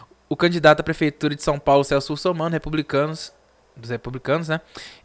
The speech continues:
E Bruno Covas, do P S D B, estão empatados tecnicamente na corrida para chegar ao comando do executivo municipal da capital paulista. Enquanto o aliado do presidente Jair Bolsonaro tem vinte e cinco por cento das intenções de voto, o Tucano e atual prefeito da cidade tem vinte e quatro por cento.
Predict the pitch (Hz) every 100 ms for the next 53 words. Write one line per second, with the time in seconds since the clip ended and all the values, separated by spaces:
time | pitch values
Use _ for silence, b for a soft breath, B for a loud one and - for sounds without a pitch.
0 | - 156 160 143 143 - 131 127 123 -
1 | 127 - 160 160 151 170 - 160 170 160
2 | 147 151 156 160 160 165 170 147 139 165
3 | - 185 226 190 147 170 175 175 - 170
4 | 156 170 220 175 165 196 175 180 165 160
5 | 170 - 156 170 170 180 196 - 147 156
6 | 165 156 - 135 175 151 127 117 - -
7 | _ - B B B B 185 190 214 226
8 | 208 175 170 170 165 165 143 147 147 147
9 | 139 139 139 131 123 113 - _ _ _
10 | - B B B B 156 160 147 - _
11 | _ _ _ - 226 294 208 202 185 175
12 | 151 151 156 165 170 170 175 170 160 175
13 | - - - 320 - 151 156 170 160 151
14 | 139 160 156 147 151 - 151 160 180 156
15 | 165 165 156 - 175 113 95 -